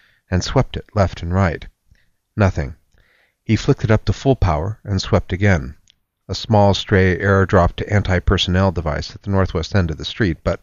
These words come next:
otherwise nothing. "You see that house over there, Emily?"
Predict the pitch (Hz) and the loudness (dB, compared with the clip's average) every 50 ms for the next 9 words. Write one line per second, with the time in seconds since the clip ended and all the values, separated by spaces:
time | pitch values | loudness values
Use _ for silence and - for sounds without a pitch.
0 | _ - - 107 104 85 78 73 73 - - 110 98 - - 78 69 - _ _ | _ -4 0 0 2 0 0 -2 -6 -2 2 2 2 2 0 -10 -12 -12 _ _
1 | _ _ _ _ _ _ _ _ _ _ _ _ 123 135 143 - - 170 147 151 | _ _ _ _ _ _ _ _ _ _ _ _ 4 6 6 6 6 6 6 6
2 | 143 135 131 135 127 139 151 - - - 120 117 117 113 110 110 123 113 120 120 | 6 6 6 4 4 4 2 0 0 2 4 6 6 8 8 6 6 6 6 6
3 | 117 120 123 131 135 135 | 6 6 6 4 2 0